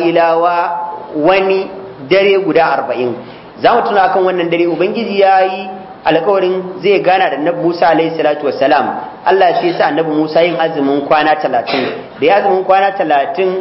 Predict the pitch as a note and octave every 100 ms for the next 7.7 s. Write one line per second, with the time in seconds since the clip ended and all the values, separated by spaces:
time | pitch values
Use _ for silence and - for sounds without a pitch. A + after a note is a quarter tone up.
0 | F#3 - - F3+ F3+ F3 F3 F3 E3+ E3+
1 | - F#3 F3+ - - C3+ F3 F3 E3+ F#3+
2 | F3 C#3+ - D#3+ D#3+ D#3+ E3 E3 - -
3 | D3+ F3+ D#3+ D#3+ E3+ D#3+ D3+ D3+ D3 D#3+
4 | D#3+ C#3+ C3 C3+ - F#3+ F#3 F3+ F3 C#3+
5 | D3 D#3 D3+ D#3+ D3+ D3 C3+ C3+ C#3+ C#3
6 | C3 - - - B2+ F3 F#3 E3 E3 D#3
7 | D3+ B2+ E3 G3 C#3+ D#3+ F3